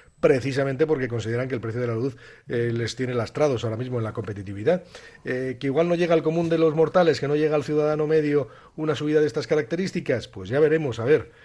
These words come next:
ya veremos, ¿no? Pero que conste que no es algo local, porque ayer estuve viendo yo ese panorama en toda Europa y resulta que hasta en territorio español son los precios más baratos de toda Europa. Lo que quiere decir que eso también desmonta algunas teorías, ¿no?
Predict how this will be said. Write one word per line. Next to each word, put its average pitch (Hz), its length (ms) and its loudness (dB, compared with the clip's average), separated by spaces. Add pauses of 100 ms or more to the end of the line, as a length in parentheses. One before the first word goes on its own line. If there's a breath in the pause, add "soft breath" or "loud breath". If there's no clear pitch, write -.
(180 loud breath)
ya 131 140 0
veremos, 135 380 0
¿no? 170 140 -4
Pero 113 300 -6 (260 loud breath)
que 123 140 -6
conste 160 320 2
que 175 120 -2
no 156 120 4
es - 80 0
algo 139 240 2
local, 120 480 0
porque 117 500 -4
ayer 117 240 -6
estuve 160 320 -2
viendo 160 320 0
yo 165 220 2
ese 139 180 -2
panorama 147 560 -2
en 120 160 -8
toda 147 180 4
Europa 190 440 0 (500 loud breath)
y 120 100 -8
resulta 123 360 -4
que 170 80 0
hasta 151 160 -2
en 135 100 -2
territorio 123 380 -2
español 165 340 -2
son 180 120 -4
los 139 100 -2
precios 131 260 -2
más 123 140 -2
baratos 120 580 -4
de 123 140 -6
toda 123 140 -4
Europa. 175 360 -4 (380 loud breath)
Lo 131 100 -8
que 113 80 -6
quiere 151 180 4
decir 156 200 6
que 151 80 -2
eso 147 100 -2
también 156 240 0
desmonta 147 360 2
algunas 139 280 0
teorías, 123 460 -2
¿no? 175 160 -2